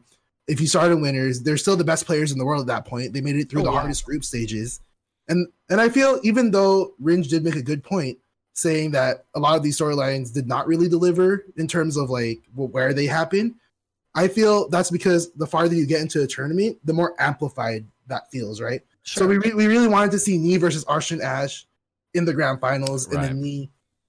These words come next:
Speaker 1: snapping Arslan Ash out of existence and taking the throne. That was our, like, fantasy. But in reality, these group stages made it so, Knee made it so that Arslan, he, him and Arslan Ash had a, a battle that it, like, decided
Speaker 2: Yeah.
Speaker 1: whether or not they're gonna go through.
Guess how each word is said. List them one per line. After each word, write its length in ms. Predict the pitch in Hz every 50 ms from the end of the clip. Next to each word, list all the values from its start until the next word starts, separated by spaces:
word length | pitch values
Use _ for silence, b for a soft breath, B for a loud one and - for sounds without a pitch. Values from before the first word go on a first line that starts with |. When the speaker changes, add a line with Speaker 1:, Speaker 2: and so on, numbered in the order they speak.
| _ _ _ _ _ _
Speaker 1:
snapping 480 | - - - 170 170 180 175 - 160 156
Arslan 320 | 143 143 151 - 147 147
Ash 200 | 139 135 127 - 139
out 140 | 131 127 131
of 40 |
existence 600 | 127 123 113 - 139 135 - - 127 120 120 120 -
and 160 | 147 139 117
taking 260 | - 151 131 - 143
the 80 | 127 120
throne. 340 | - 143 139 123 117 110 110
That 160 | 131 139 156
was 140 | 165 151 147
our, 280 | 139 143 135 131 127
like, 240 | 117 120 117 113 - _ _ _ _ _ -
fantasy. 560 | 165 147 165 151 147 - - - 110 107 101 - _ _ _ _ _ _ _
But 140 | 143 175 180
in 60 | 185
reality, 560 | 180 170 165 170 196 196 185 151 147 143 143 - _
these 220 | 131 143 170 165 127
group 180 | 127 180 185
stages 300 | - - 156 143 151 139
made 140 | 151 156 151
it 100 | 151 143
so, 140 | - 156 139
Knee 240 | 127 135 175 202 202 180
made 280 | 160 165 196 240 226
it 120 | 208 185 -
so 260 | - - 151 139 135
that 160 | 131 123 - -
Arslan, 320 | 127 127 123 - - 127
he, 60 | 151
him 320 | 147 143 143 - 143 156 147
and 80 | 139
Arslan 300 | - 127 131 - - 127
Ash 220 | 120 117 113 113 -
had 200 | - 127 123 117
a, 160 | 113 107 104 104 - _ _ _ _ _ _ _ _ _ _ _ _ _ _
a 60 | - 143
battle 400 | 131 139 135 135 127 123 120 117
that 320 | 120 113 113 113 - - _ 131 123 - _
it, 180 | 143 143 - -
like, 240 | 127 117 113 - -
decided 380 | 131 131 - 143 131 139 123
Speaker 2:
Yeah. 60 | 123
Speaker 1:
whether 260 | 131 131 127 131 127 131
or 60 | 131
not 340 | 131 127 123 120 - _ -
they're 100 | 123 123
gonna 180 | 123 123 123 123
go 160 | 117 113 113
through. 360 | - 151 156 131 107 101 -